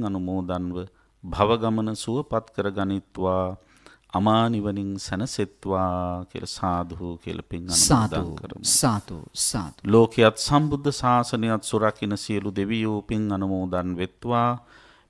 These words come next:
Speaker 1: පින් අනුමෝදන් වන දෙවියන්ගේ දේවාශීර්වාදයේ රැකවරණය දායකත්වයේ දර පින්වතුන්ට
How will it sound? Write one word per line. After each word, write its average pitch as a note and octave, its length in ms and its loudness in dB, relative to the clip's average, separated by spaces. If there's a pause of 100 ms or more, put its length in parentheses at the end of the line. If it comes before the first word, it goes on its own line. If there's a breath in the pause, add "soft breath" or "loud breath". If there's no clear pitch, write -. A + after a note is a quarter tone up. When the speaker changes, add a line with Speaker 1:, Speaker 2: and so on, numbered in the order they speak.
Speaker 1:
පින් C3+ 200 8
අනුමෝදන් C#3 640 10
වන A#2 220 6
දෙවියන්ගේ A2 600 4
දේවාශීර්වාදයේ G2+ 1300 2
රැකවරණය G#2+ 640 -2 (100)
දායකත්වයේ F#2 800 -2
දර E2+ 160 -4 (200)
පින්වතුන්ට B2 680 -2